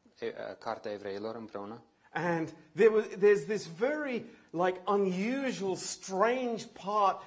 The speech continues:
Speaker 2: at the beginning of Hebrews.
Speaker 1: Uh, la începutul cărții către evrei este o,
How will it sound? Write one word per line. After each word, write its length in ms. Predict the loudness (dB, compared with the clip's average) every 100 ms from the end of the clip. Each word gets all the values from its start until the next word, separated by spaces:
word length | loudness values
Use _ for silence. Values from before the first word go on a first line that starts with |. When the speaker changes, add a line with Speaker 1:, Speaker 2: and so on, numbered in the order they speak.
| -10
Speaker 2:
at 60 | -4
the 80 | 0
beginning 500 | 0 0 0 2 -2
of 120 | -4 -10
Hebrews. 800 | -12 -10 -10 -10 -16 -20 -20 -20 _ _ _ _ -20 -20 _
Speaker 1:
Uh, 180 | 0 2
la 160 | 2 0
începutul 580 | 0 -6 -2 -2 -2 0
cărții 360 | -2 -2 -6
către 260 | -10 -8 -6
evrei 520 | -6 -4 -4 -2 -4
este 240 | -6 -2
o, 420 | 0 2 0 -2